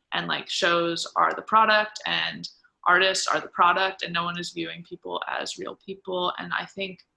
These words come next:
until you can get the power back into the hands of the artists, it's just, like, I don't know how to, um, make super radical movement in that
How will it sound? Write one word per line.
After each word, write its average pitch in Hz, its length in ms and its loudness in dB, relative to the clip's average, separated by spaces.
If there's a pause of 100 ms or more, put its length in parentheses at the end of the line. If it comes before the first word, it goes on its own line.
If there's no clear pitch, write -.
(680)
until 180 480 0
you 185 140 -2
can 175 200 -10
get 170 300 -2 (180)
the 196 100 -2
power 165 600 0
back 170 320 -2
into 175 160 -8
the - 100 -8
hands 156 320 -6
of 160 100 -12
the - 120 -4
artists, 180 720 -4 (800)
it's - 300 -8 (240)
just, - 400 -4
like, - 300 -10 (520)
I 175 80 -4
don't 180 160 -4
know 170 120 -2
how 175 120 -4
to, - 300 -4 (240)
um, - 360 -10 (580)
make - 240 -8
super 185 340 -2
radical 80 400 -2
movement 73 440 -8
in 92 140 -14
that - 320 -8